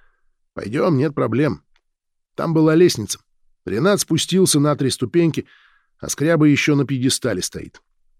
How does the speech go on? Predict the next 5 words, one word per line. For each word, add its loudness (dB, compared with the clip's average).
Лицо 2
в 2
лицо 4
стоят, -4
смотрят. -2